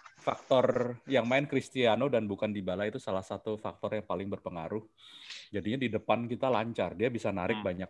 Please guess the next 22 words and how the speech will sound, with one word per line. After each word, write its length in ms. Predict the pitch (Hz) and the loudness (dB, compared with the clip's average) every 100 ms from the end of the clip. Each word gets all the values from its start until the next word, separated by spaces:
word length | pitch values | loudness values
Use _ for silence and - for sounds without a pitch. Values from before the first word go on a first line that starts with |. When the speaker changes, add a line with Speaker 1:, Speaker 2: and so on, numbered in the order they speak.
| _ | _
Speaker 1:
pemain, 400 | 95 82 92 120 | -6 -4 -4 -4
dua 400 | 104 82 101 113 | -6 0 0 0
umumnya. 480 | 92 90 80 110 131 _ _ _ _ _ | -4 -6 -6 -6 -8 _ _ _ _ _
Terus 180 | 135 - | -8 2
dia 120 | 147 | 4
tektokan 520 | 139 - 165 185 170 | 4 4 4 4 4
deh 80 | 170 | 4
sama 300 | 135 131 135 | 6 6 8
yang 100 | 131 | 6
di 80 | 120 | 6
depan, 400 | 113 - 147 147 | 4 6 8 8
iya, 300 | 143 156 214 | 8 8 8
Speaker 2:
Hmm. 80 | 185 | 6
Speaker 1:
sama 240 | 120 101 | 6 6
yang 80 | 101 | 6
di 460 | 101 101 98 98 - | 4 4 2 0 0
pinggir 380 | 123 113 110 104 | 2 4 4 4
kanan, 340 | 101 104 101 | 4 4 6
iya, 220 | 110 196 | 6 6
pinggir 340 | - 113 107 104 | 6 4 6 6
Speaker 2:
Iya. 40 | |
Speaker 1:
kiri, 240 | 107 98 | 6 6